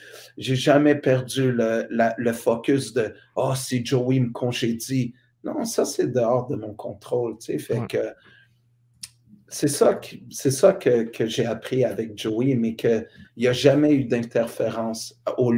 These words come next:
Speaker 1: au moins avec moi, durant la semaine.
Speaker 2: Dans le détail,
Speaker 1: Jo-,
Speaker 2: ouais.
Speaker 1: Joey wants to talk to you because he heard that Roberto Brown is training, or, uh, Joey wants
Speaker 2: Ben
Speaker 1: to
Speaker 2: non.
Speaker 1: talk to you 'cause he saw you do this exercise in training. Non, jamais, jamais, jamais. Mais oui,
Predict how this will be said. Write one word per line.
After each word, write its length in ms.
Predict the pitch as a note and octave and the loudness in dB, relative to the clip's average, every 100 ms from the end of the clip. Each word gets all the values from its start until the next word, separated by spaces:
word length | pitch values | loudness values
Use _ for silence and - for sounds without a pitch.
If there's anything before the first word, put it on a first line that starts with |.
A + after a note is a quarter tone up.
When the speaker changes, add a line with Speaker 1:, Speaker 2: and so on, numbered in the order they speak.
| A#2 | 0
Speaker 1:
au 140 | A#2 | -2
moins 260 | A2 A#2 C3 | 0 2 2
avec 340 | A#2 A#2 A2+ | 2 0 -2
moi, 380 | A#2 A#2 A#2+ A2+ | 0 0 -2 -6
durant 360 | G2 A#2 A2+ A2+ | -8 -6 -4 -4
la 160 | A2 A2 | -6 -6
semaine. 540 | - A#2 A2 G#2 G2+ _ - | -6 -4 -4 -6 -12 _ -6
Speaker 2:
Dans 100 | B2+ | -4
le 80 | |
détail, 280 | A#2 A2+ C#3+ | -2 6 8
Speaker 1:
Jo-, 80 | C#3 | 8
Speaker 2:
ouais. 60 | G2 | 6
Speaker 1:
Joey 320 | D#3+ D#3 D3+ | 8 12 12
wants 320 | C3+ C#3+ C#3+ | 10 6 0
to 80 | C#3+ | -6
talk 340 | C3+ D3 D3 - | -2 -2 -2 -4
to 80 | C#3+ | -2
you 120 | C3+ | 0
because 480 | B2 - C3 B2 - _ _ _ | -2 0 0 0 -12 _ _ _
he 160 | C3+ C#3+ | 0 4
heard 280 | D3 C#3+ - | 4 4 0
that 140 | B2+ | -2
Roberto 580 | B2 B2+ B2+ C3 C3 A#2+ | 0 0 2 0 -2 -6
Brown 360 | A#2 A#2+ A#2 | -4 -4 -4
is 200 | A2 G#2+ | -8 -14
training, 400 | - A#2+ G#2 G#2 G#2 | -12 -12 -12 -16 -10
or, 280 | A#2 A2+ - _ - _ A#2 | -8 -8 -12 _ -20 _ -8
uh, 160 | A#2 - | -8 -4
Joey 280 | D3 D3 D3 | 0 2 2
wants 200 | C3+ C#3 | 0 -2
Speaker 2:
Ben 160 | A#2 | -2
Speaker 1:
to 40 | G#2+ | -2
Speaker 2:
non. 40 | |
Speaker 1:
talk 240 | G2 E3 E3 | 0 0 2
to 60 | |
you 100 | D#3+ | 0
'cause 320 | - C3+ - - - _ | 2 0 0 -12 -20 _
he 80 | D3 | -6
saw 300 | C#3 - E3 | -4 2 4
you 160 | D3 C#3 | 4 2
do 220 | C#3+ D3+ | 2 0
this 260 | C3 C3 | 0 -2
exercise 680 | C3+ B2+ - A2+ - A#2+ A#2 | -2 -2 -6 -10 -4 -4 -4
in 140 | A#2 G#2+ | -8 -10
training. 380 | - A#2 G#2+ A2 | -8 -8 -8 -6
Non, 260 | C#3 B2+ | -4 -2
jamais, 560 | A2+ - C#3+ C#3+ D3 D3 | -6 -4 -2 0 0 -2
jamais, 360 | C3+ A#2 A#2 A#2 | -2 -4 -4 -6
jamais. 520 | A#2+ A2 A#2 D#3+ - _ _ _ _ _ - | -6 -6 -4 -6 -6 _ _ _ _ _ -12
Mais 560 | A2+ A2+ A2 A2 G#2 - | -8 -6 -8 -10 -12 -10
oui, 500 | A#2 A#2 C3 B2+ | -6 -2 -2 -2